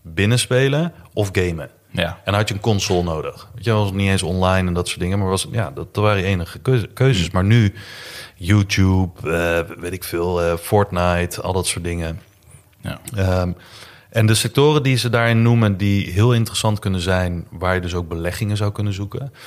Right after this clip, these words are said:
Speaker 1: Nou, dan moet je denken aan streaming content, eh, hè, Netflix bijvoorbeeld. Eh, e-sports,
Speaker 2: Mhm.
Speaker 1: gaming,
Speaker 2: Ja.
Speaker 1: logisch. Online gokken en wedden.
Speaker 2: Mhm, mhm.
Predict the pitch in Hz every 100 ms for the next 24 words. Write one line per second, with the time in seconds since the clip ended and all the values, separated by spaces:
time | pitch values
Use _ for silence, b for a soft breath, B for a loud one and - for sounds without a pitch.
0 | B B B B 90 80 95 104 104 98
1 | 92 90 - 107 95 87 101 104 113 120
2 | - - _ _ _ - 82 80 98 101
3 | 90 87 90 82 - 82 78 80 - B
4 | B B B B - 92 90 107 117 -
5 | 123 120 - - - 95 92 104 - -
6 | _ _ - - 120 87 98 92 95 120
7 | 110 B B - 87 90 92 104 - -
8 | B B B B B _ 135 151 127 -
9 | 92 - 90 - b b _ 95 87 80
10 | 117 160 - 95 82